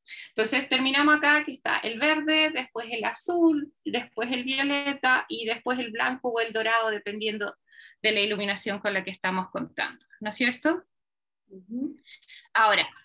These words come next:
Speaker 1: nuestro título decía colores y protección. Nosotros, cuando hacemos oraciones,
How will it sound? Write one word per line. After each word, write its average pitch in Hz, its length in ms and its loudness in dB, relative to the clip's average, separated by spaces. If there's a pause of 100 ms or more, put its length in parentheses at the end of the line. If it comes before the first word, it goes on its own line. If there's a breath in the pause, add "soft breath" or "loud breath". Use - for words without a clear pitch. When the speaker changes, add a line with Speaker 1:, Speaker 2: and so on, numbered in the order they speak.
(160 soft breath)
Speaker 1:
nuestro 277 340 2
título 359 380 2
decía 285 640 2
colores 269 560 0
y 247 100 -12
protección. - 680 -6 (1900 loud breath)
Nosotros, 302 520 4 (480 loud breath)
cuando 233 280 2
hacemos 254 440 2 (180)
oraciones, 208 960 -2